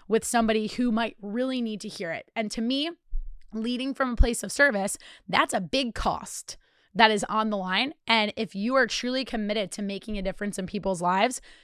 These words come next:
nobody notices the ums and the ahs and the things like that. And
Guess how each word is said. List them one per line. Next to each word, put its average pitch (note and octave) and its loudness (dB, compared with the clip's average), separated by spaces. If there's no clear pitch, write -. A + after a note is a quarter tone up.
nobody C#4 6
notices A#3 2
the G#3+ -2
ums A3+ 4
and G#3 0
the - -6
ahs G#3+ 8
and G3+ -4
the G3 -6
things G#3 -4
like G3 -2
that. A3 2
And G3+ -2